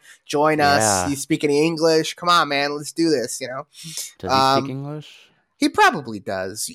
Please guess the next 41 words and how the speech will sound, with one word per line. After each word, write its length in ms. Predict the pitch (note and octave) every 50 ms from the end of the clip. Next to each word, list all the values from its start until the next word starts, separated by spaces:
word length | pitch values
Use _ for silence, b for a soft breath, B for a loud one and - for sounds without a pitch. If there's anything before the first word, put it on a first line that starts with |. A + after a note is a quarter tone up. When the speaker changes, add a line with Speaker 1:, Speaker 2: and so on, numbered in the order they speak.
| B2+ C3+
Speaker 2:
Probably 180 | C3+ A#2+ G2
Speaker 1:
You 60 | F#2
ki-, 60 | F#2+ F2+
Speaker 2:
does. 380 | F2+ A#3+ F#2+ F2+ - - - _ _ -
Speaker 1:
he 60 | A3+
probably 200 | - G#3+ G3+ E3+
Speaker 2:
Works 80 | C#3 B2+
Speaker 1:
does. 280 | B2 A2+ A2+ A2 A2
Speaker 2:
for 60 | - B2
the 40 |
Speaker 1:
I'm 40 | B2 A#2
so 140 | - F#2
Speaker 2:
Knesset. 420 | F2+ F2+ F2+ - - F#2 F2+ F#2 - - _ _ _ _ _ _ -
Speaker 1:
Yeah, 220 | A3 G#3+ G3+ F#3+ F#3
I 60 | F#3
know. 140 | F3 D#3+ D3+
You, 180 | D3 D3 D#3 D3
you 160 | - D3+ D#3
kinda 220 | E3+ F#3 F3 D#3+
have 180 | C#3 C3 B2 -
to 60 | -
speak 280 | - - - A#2+ A2+ -
he-, 180 | - B2+ A#2+ _ _ -
uh, 140 | B2 A#2+ A#2
English. 320 | - A#2+ A2+ G#2+ G2+ - - -
Although 220 | C3 D#3+ B3 D#4
I 80 | F#4 F4+
don't 260 | A3+ C4 D4 D#4 A#3
know 120 | G#3+ A#3
if 100 | A#3 A3
he 80 | - E3
does. 420 | D#3 G3 G#3 A#2+ G#2+ A2 - - -
It 160 | - C3+ C#3
could 160 | - A3+ G#3
very 200 | F#3+ G3+ G3+ F#3+
well 180 | F#3 F3+ E3 D3
be 180 | D3+ F3 E3
that 160 | D#3 D3 C#3+ C#3
he 80 | C#3
doesn't, 440 | C3 C#3 D3+ D#3 C3 A#2 G#2+ A2+ -
but 160 | - B2+ -